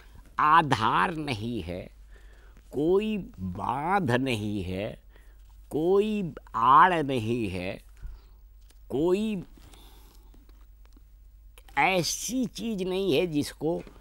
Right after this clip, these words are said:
थाम कर, पकड़ कर हम अपना दर्द सहें।"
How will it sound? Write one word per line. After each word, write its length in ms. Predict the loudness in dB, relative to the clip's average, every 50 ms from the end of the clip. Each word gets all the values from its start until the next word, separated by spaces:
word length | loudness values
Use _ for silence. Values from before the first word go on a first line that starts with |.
| -20 -20 -20 -20 -20 -20 -20 -20 -20 -20 -20 -16
थाम 400 | -14 -12 -8 -4 -2 -2 0 -2
कर, 280 | -2 -4 -2 -2 -2 -2
पकड़ 480 | -4 -4 -4 -4 -4 0 0 0 0 0
कर 260 | -2 -2 -2 -2 -2
हम 460 | -2 -4 -6 -8 -6 -6 -6 -8 -10 -14 -14 -12
अपना 560 | -12 -12 -10 -8 -6 -6 -6 -6 -8 -8 -8
दर्द 500 | -8 -4 0 2 2 2 2 -2 -6 -10
सहें।" 600 | -12 -12 -12 -8 -8 -8 -8 -6 -8 -10 -10 -12